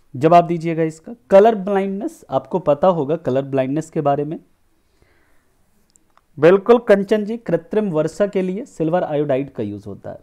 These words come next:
बहुत बढ़िया। वोट की इंक के लिए सिल्वर नाइट्रेट का, फोटोग्राफी के लिए सिल्वर ब्रोमाइड का, और फोटोक्रोमेटिक ग्लास के लिए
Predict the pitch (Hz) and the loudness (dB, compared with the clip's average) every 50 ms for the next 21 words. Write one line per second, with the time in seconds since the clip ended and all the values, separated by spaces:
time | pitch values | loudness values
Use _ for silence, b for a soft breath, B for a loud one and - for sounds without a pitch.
0 | _ - 135 143 135 131 - - 95 95 - - b b b b b b b b | _ -2 -2 -2 -2 -2 -6 -12 -14 -14 -16 -18 b b b b b b b b
1 | b b b - 123 143 170 196 190 - - 220 202 202 196 190 190 170 - 190 | b b b -6 0 2 2 2 2 -2 -6 -6 -4 -4 -6 -6 -8 -4 -4 -2
2 | 196 214 220 220 - 160 151 165 165 156 147 147 151 147 - 175 185 190 190 - | -2 -2 -4 -4 -4 -4 -4 -2 -2 -2 -2 -4 -4 -6 -6 -6 -6 -6 -6 -4
3 | - 196 202 - _ - 127 147 147 139 143 147 - 196 190 - 175 170 175 170 | -4 -4 -4 -6 _ -10 -10 -6 -2 0 0 0 0 -6 -8 -6 -6 -6 -6 -6
4 | - 156 139 139 151 147 127 117 120 113 113 110 156 180 170 - - 185 165 - | -6 -6 -6 -4 -6 -6 -6 -6 -6 -4 -4 -4 -4 -4 -6 -6 -2 -2 -2 0
5 | 160 156 139 110 101 101 - b b b b b b b b _ - 170 175 214 | 2 2 2 2 0 -4 -12 b b b b b b b b _ -4 -4 -4 -2
6 | 220 220 202 185 - 190 233 202 170 147 143 147 170 185 - - - 180 170 165 | -2 -2 -2 -2 -2 -4 -6 -6 -2 -2 0 0 0 0 -2 -6 -8 -6 -6 -6
7 | 170 190 247 | -6 -8 -10